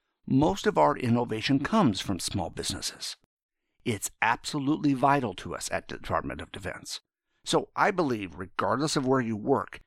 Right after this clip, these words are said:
and what your mission is, everything comes down to communication.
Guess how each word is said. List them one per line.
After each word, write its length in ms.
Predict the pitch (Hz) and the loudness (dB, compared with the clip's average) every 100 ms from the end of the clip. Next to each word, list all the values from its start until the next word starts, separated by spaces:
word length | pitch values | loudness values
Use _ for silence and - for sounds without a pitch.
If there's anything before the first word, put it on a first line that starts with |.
| _ | _
and 240 | 117 117 113 | 0 2 4
what 160 | 131 | 0
your 160 | 113 113 | 2 2
mission 340 | 117 123 101 | 4 4 2
is, 440 | - 170 110 90 - _ _ - | 2 4 2 0 -10 _ _ -6
everything 380 | 117 139 143 147 | -2 0 2 2
comes 280 | 135 135 110 | 6 2 4
down 300 | 117 101 107 | 0 0 0
to 140 | 110 | -2
communication. 720 | - 107 92 80 95 78 - | 2 2 2 -2 -6 -6 -8